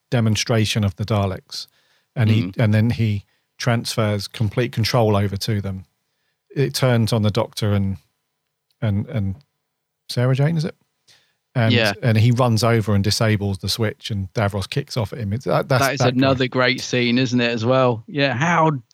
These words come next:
Speaker 2: dare you interrupt
Speaker 1: How dare you
Speaker 2: it?"
Speaker 1: interrupt this experiment?
Speaker 2: Da-,
Speaker 1: Yeah.
Speaker 2: yeah, "You'll suffer for this."
Speaker 1: Yeah.
Speaker 2: And it, but that's brilliant because, uh, I thought he gave a great performance. Um, so who's the actor? I hope we're getting the name right 'cause I,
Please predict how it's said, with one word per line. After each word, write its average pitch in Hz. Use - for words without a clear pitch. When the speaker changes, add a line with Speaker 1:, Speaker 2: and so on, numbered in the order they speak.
Speaker 2:
dare 226
you 151
interrupt 135
Speaker 1:
How 156
dare 131
you 170
Speaker 2:
it?" 170
Speaker 1:
interrupt 151
this 156
experiment? 160
Speaker 2:
Da-, 123
Speaker 1:
Yeah. 156
Speaker 2:
yeah, 135
"You'll 131
suffer 131
for 127
this." 127
Speaker 1:
Yeah. 139
Speaker 2:
And 139
it, 147
but 175
that's 180
brilliant 165
because, 135
uh, 147
I 165
thought 156
he 143
gave 131
a 123
great 123
performance. 120
Um, 117
so 131
who's 165
the 170
actor? 104
I 104
hope 151
we're 147
getting 123
the 123
name 120
right 107
'cause 110
I, 120